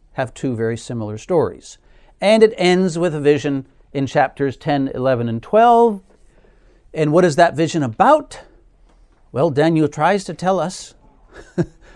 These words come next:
He repeats over and over again what the end of the vision is about. It's about the time of the end. Of not just one government, the Persian government, but of all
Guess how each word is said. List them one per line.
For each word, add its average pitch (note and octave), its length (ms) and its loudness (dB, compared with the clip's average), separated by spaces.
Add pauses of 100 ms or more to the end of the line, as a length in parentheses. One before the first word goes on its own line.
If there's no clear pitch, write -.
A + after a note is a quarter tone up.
(260)
He D3+ 180 0
repeats E3+ 440 0
over E3+ 300 4
and E3+ 100 2
over E3+ 220 4
again D3+ 320 0
what D#3+ 180 -2
the D3+ 120 -2
end D#3+ 160 0
of C#3+ 80 0
the C3+ 60 -6
vision C#3+ 300 -2
is C3 80 -6
about. G3 440 0 (280)
It's F3 180 -2
about F3 580 4
the C#3+ 180 -2
time D#3 960 0 (220)
of B2+ 400 -2
the B2 400 -6 (640)
end. F#2+ 760 -12 (1300)
Of G#2+ 140 -8
not D#3+ 200 0
just - 300 -6 (640)
one D3 440 0
government, G2 580 -8
the - 80 -18
Persian B2 440 2
government, G2+ 480 -12 (340)
but A2+ 160 -4
of A#2 160 -6
all B2+ 500 2